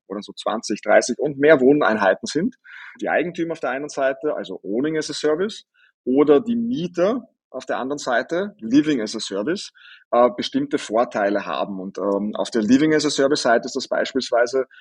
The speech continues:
auf der einen Seite alles, was man sich eigentlich im Jahr zweitausenddreiundzwanzig, äh, von einem, ja, smarten, coolen Gebäude vorstellen würde.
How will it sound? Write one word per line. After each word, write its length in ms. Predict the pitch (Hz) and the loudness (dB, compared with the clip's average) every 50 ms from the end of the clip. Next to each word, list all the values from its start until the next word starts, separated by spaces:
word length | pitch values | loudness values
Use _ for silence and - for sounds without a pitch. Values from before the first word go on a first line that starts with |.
| - - - _ - | -20 -20 -20 _ -14
auf 120 | 107 - | -4 0
der 100 | - 98 | 2 4
einen 240 | 92 113 135 147 143 | 6 6 6 4 6
Seite 320 | - 135 131 120 127 - | 6 6 6 8 6 4
alles, 260 | 82 110 123 127 - | 4 4 4 4 2
was 140 | 135 127 135 | 0 -4 -4
man 60 | 135 | -4
sich 200 | 120 135 123 123 | -6 -4 -2 0
eigentlich 220 | 90 107 120 123 123 | 0 0 0 0 -2
im 100 | 120 113 | 0 2
Jahr 220 | 98 92 113 123 | 4 4 4 4
zweitausenddreiundzwanzig, 1080 | - - 120 113 110 98 90 95 117 127 - - 117 117 123 - - 143 139 - - - | 4 2 0 2 2 4 4 4 4 2 2 2 2 2 2 0 -2 -2 -2 -2 -2 -4
äh, 200 | 98 117 120 120 | -2 -2 -2 -2
von 160 | - 120 110 | -4 -6 -6
einem, 360 | 101 110 117 117 120 120 117 _ _ - - - - _ _ - | -4 -4 -4 -4 -4 -6 -6 _ _ -20 -20 -20 -20 _ _ 0
ja, 200 | 98 92 - - - - _ - | 0 0 0 -2 -6 -12 _ -12
smarten, 920 | - - 113 107 92 92 101 139 147 - - 151 143 143 143 143 143 - - - | -10 -6 -4 0 2 4 4 4 4 2 0 0 2 2 2 0 0 -4 -6 -8
coolen 500 | - - - 131 147 160 170 170 170 147 | -10 -8 -4 -2 0 2 2 2 2 2
Gebäude 400 | 147 131 131 117 117 131 135 131 | 0 2 4 4 4 4 2 0
vorstellen 500 | - 135 151 175 - - 123 117 113 98 | -2 -2 -2 -2 -2 -2 -2 -2 0 0
würde. 380 | 113 117 110 95 101 85 85 | 0 0 0 0 -2 -4 -6